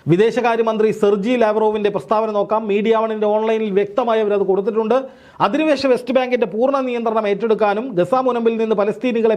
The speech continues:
പുറത്താക്കാനുമുള്ള ഇസ്രായേലി പദ്ധതികൾക്ക് തങ്ങൾ എന്നും എതിരായിരിക്കുമെന്നാണ് റഷ്യ പറയുന്നത്. ദ്വിരാഷ്ട്ര പരിഹാരത്തിൻ്റെ അടിസ്ഥാനത്തിൽ മാത്രമേ മധ്യപൂർവ്വ ദേശത്തൊരു ഒത്തുതീർപ്പ് സാധ്യമാകൂ എന്ന്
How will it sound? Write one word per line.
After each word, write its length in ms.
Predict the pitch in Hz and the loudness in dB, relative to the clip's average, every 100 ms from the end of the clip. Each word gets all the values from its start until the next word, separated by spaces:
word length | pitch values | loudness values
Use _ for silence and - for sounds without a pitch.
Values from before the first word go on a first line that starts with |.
| 208 | 0
പുറത്താക്കാനുമുള്ള 760 | 202 220 240 240 226 214 202 | 0 0 0 0 -2 0 0
ഇസ്രായേലി 460 | 196 - 240 247 240 - | 0 -2 0 0 -2 -2
പദ്ധതികൾക്ക് 640 | 202 175 233 233 214 202 151 - - - | -2 -2 -2 0 0 -2 -4 -8 -20 -4
തങ്ങൾ 300 | 175 202 196 | -2 0 2
എന്നും 340 | 190 214 214 196 | 2 0 0 2
എതിരായിരിക്കുമെന്നാണ് 960 | 202 254 269 269 247 226 214 202 190 | 2 2 2 0 -2 -4 -2 0 0
റഷ്യ 180 | 185 202 | -2 -2
പറയുന്നത്. 480 | 180 180 170 135 117 - - _ | 0 0 -2 -4 -8 -16 -20 _
ദ്വിരാഷ്ട്ര 680 | 135 170 220 208 208 - 214 208 | -2 0 2 2 0 -2 -4 0
പരിഹാരത്തിൻ്റെ 560 | 202 202 220 208 214 196 | -2 0 -2 -4 -4 -4
അടിസ്ഥാനത്തിൽ 560 | 185 - 220 214 214 | -4 -2 -2 -2 -4
മാത്രമേ 560 | 190 214 233 247 208 175 - - - | -2 -2 -2 -2 -2 -6 -10 -16 -2
മധ്യപൂർവ്വ 540 | 180 190 269 254 240 | -2 0 0 2 2
ദേശത്തൊരു 460 | 220 214 208 208 196 | 2 0 -2 -2 0
ഒത്തുതീർപ്പ് 520 | 190 262 269 247 214 | 0 0 0 0 -2
സാധ്യമാകൂ 600 | 202 208 254 262 240 220 | -2 0 0 0 0 0
എന്ന് 220 | 202 190 | 0 0